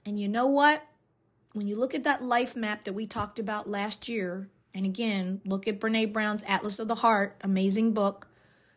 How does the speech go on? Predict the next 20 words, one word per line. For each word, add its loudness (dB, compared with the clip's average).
do 4
a 10
life 6
map -6
early 4
this 4
year. 0
Create 2
a 4
life 4
vision 6
statement 0
early 4
this 4
year, -2
and 2
then 6
go 6
do 6
it. 2